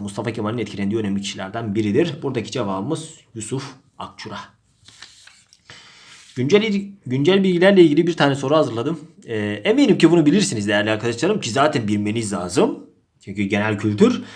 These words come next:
bizim için oldukça değerli ve önemlidir. Türk beşleri arasında yer alan Faruk Nafiz Çamlıbel ve Behçet Kemal Çağlar tarafından yazılan Cumhuriyet'in onuncu yıl marşının bestekarı aşağıdakilerden hangisidir? Şimdi sevgili arkadaşlarım,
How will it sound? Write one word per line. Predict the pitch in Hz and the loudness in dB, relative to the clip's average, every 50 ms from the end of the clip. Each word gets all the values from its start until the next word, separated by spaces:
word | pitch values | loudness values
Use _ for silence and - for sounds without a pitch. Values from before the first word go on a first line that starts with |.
| - - - - | -20 -18 -12 -6
bizim | 101 104 104 | -4 -2 -2
için | 196 - 175 143 | -2 -2 -4 -4
oldukça | 101 98 98 98 - - 196 208 202 - - | -2 -4 -4 -4 -2 2 2 2 2 0 -6
değerli | 92 90 98 98 95 95 110 147 156 | -6 -2 0 0 0 2 2 4 4
ve | 175 | 4
önemlidir. | 151 117 110 101 101 104 113 175 262 330 - - - - - - - | 4 4 4 2 2 4 4 4 4 2 2 -4 -10 -18 -20 -10 -4
Türk | - 247 247 - | -2 0 2 6
beşleri | 285 285 285 285 277 277 262 | 6 6 6 6 4 6 6
arasında | 254 247 220 - 226 233 233 | 6 6 4 4 4 4 6
yer | 226 214 | 6 8
alan | 196 180 190 208 196 196 - - - _ - | 8 8 6 4 2 0 -6 -14 -20 _ 0
Faruk | - 170 180 196 214 226 | 4 6 8 8 6 6
Nafiz | 220 214 202 190 202 214 196 | 6 6 4 4 4 0 -2
Çamlıbel | - 190 185 185 190 175 170 170 180 - - - - - | 0 0 2 2 2 2 2 2 0 -2 -6 -14 -12 -8
ve | 98 98 113 | -4 -2 -2
Behçet | 117 120 - 180 202 196 - | -2 0 0 0 0 0 2
Kemal | 190 185 196 208 202 | 0 4 4 4 4
Çağlar | 196 185 180 196 202 196 | 6 4 4 6 4 4
tarafından | 196 180 175 - 175 170 175 185 180 | 4 2 0 0 0 0 0 0 0
yazılan | 170 151 143 147 165 185 180 180 - - - _ _ - | 0 0 2 2 2 2 0 -2 -8 -16 -20 _ _ -6
Cumhuriyet'in | 110 120 131 135 135 135 160 160 - 262 | -2 0 2 2 4 6 6 6 4 2
onuncu | 269 240 226 220 220 214 214 247 | 0 2 4 4 4 4 4 2
yıl | 240 220 | 2 4
marşının | 190 180 170 - 165 156 139 143 175 | 6 6 4 4 2 -2 -2 0 0
bestekarı | 220 208 - 185 - - 147 160 202 202 | -2 -2 -2 -2 0 2 2 2 2 2
aşağıdakilerden | 220 233 202 196 165 147 143 143 139 131 135 156 151 | 2 2 2 2 2 2 2 0 -2 -2 -2 -2 -2
hangisidir? | 127 104 98 - - - - _ _ _ _ _ _ | -4 -4 -6 -10 -14 -16 -18 _ _ _ _ _ _
Şimdi | - 240 285 302 | -4 0 2 2
sevgili | 294 277 277 277 254 | 4 4 4 4 6
arkadaşlarım, | 214 160 143 - - - 113 101 | 4 4 4 2 -4 -4 -8 -10